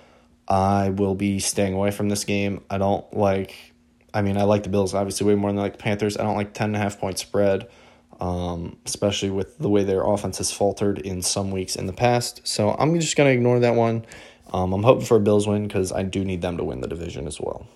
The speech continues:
Um, next game, another game I probably won't be betting on unless I take a touchdown score, um, 'cause DraftKings does do the touchdown score promo every weekend, and last week I did hit a good one.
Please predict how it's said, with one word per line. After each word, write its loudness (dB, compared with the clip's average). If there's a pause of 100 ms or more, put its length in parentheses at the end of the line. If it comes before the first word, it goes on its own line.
(1500)
Um, 2
next 4
game, 4
another 4
game 6
I 4
probably 6
won't 2
be -6
betting 6
on 4
unless -2
I 2
take -6
a -10
touchdown 0
score, 2 (500)
um, 0
'cause -2
DraftKings 2
does 0
do -2
the 0
touchdown 0
score 2
promo 4
every 2
weekend, 0
and -2
last 0
week -2
I 4
did 4
hit 2
a 2
good 6
one. -4